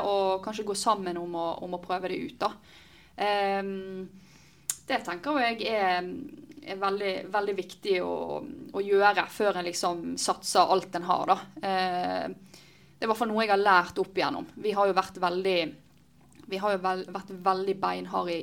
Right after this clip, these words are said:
i satsingen vår, sant? Og som gründer så er det helt normalt å kjenne litt på den frykten og, eh, tenke at, eh,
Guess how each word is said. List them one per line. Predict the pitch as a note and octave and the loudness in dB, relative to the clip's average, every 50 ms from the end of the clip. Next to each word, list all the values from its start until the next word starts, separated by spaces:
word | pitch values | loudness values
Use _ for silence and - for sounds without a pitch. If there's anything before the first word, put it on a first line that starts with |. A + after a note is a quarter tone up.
| - - | -4 -6
i | F3+ - | -6 -4
satsingen | - F#3 - - - F#3+ F#3 F3+ F3+ F3 | -6 -6 -8 -8 -10 -10 -8 -8 -6 -4
vår, | F3+ F3 - - | -4 -4 -4 -4
sant? | - G3 F#3 F3 F3+ F#3+ | -4 -6 -6 -6 -6 -6
Og | F#3 F3+ F3 F3 F3 - - - - - - - - - | -6 -6 -6 -6 -8 -12 -20 -20 -20 -20 -20 -20 -16 -12
som | - G#3+ G#3 G3+ | -10 -8 -4 0
gründer | B3+ C4+ B3 G#3+ - - | 0 2 2 0 -2 -4
så | - - A#3 G#3+ | -4 -4 0 2
er | A3+ A3 - | 2 2 2
det | F#3+ | 2
helt | A3+ B3 A3+ A#3 - | 2 2 2 0 -2
normalt | G3 G3 G#3+ A3 G#3+ F#3 D#3+ D#3+ - - - | -6 -2 2 4 6 6 4 2 0 -4 -4
å | F3+ E3+ E3 E3 | -2 -2 -2 -2
kjenne | E3+ - - F3+ F3+ F#3+ A3 A3+ G3+ | -2 -2 -2 -2 0 0 2 2 2
litt | F#3+ F#3 - - | 2 0 -2 -2
på | F#3+ F#3 | 0 0
den | F#3+ F#3 F#3 | 0 0 -2
frykten | - - F#3 - - - - D#3+ E3 E3+ E3+ D#3+ | -4 -10 -10 -10 -10 -12 -8 -8 -6 -4 -2 0
og, | E3 E3 E3 E3 - - - - - - - - - - | 2 2 2 0 -2 -8 -20 -20 -20 -20 -20 -16 -8 -4
eh, | - F#3+ F#3 F3+ F3+ F3+ - F3+ | -2 0 0 0 0 0 -2 -4
tenke | - G#3 G3 F#3+ F#3 G3 G3 G3 F#3 F3+ | -4 -6 -6 -6 -4 -2 0 0 0 -2
at, | - - - F#3+ | -4 -8 -8 -8
eh, | F#3+ F3+ | -8 -8